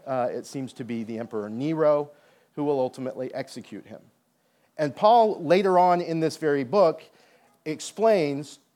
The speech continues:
to Timothy, who he's writing it to, that he knows, God has somehow revealed to him, that this is going to result in his death.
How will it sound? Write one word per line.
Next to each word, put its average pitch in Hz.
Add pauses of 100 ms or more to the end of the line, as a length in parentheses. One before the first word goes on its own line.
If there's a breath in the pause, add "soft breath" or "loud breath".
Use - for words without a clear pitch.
to 175
Timothy, 151
who 139
he's 131
writing 170
it 120
to, 127
that 127
he 220
knows, 170
God 147
has 156
somehow 156
revealed 151
to 131
him, 113 (380 loud breath)
that 143 (280)
this 147
is 139
going 165
to 135
result 123
in 110
his 113
death. -